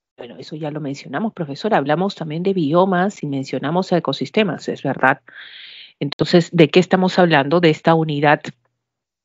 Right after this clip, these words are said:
sobre todo básica de la ecología, porque vamos a ver ecorregiones, está relacionado a la parte ecológica, ¿no? Entonces, el ecosistema está conformado por ¿qué? Primeramente, un área,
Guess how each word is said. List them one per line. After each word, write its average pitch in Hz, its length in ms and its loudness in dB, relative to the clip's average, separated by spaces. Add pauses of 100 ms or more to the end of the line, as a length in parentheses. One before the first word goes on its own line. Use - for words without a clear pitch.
(120)
sobre 156 360 2
todo 160 380 2
básica 156 500 -2
de 156 120 0
la 143 80 -2
ecología, 135 640 -4
porque 143 260 -8
vamos 143 260 -6
a 131 60 0
ver 147 180 -2
ecorregiones, 165 880 0 (400)
está 156 240 0
relacionado 165 640 2
a 185 60 4
la 160 120 2
parte 170 200 -2
ecológica, 147 880 -14
¿no? 131 160 -12 (460)
Entonces, 156 420 -10
el 196 100 6
ecosistema 185 800 0
está 175 280 -2
conformado 165 680 2
por 139 180 -4
¿qué? - 260 -14 (240)
Primeramente, 254 600 4
un 185 160 4
área, 107 320 0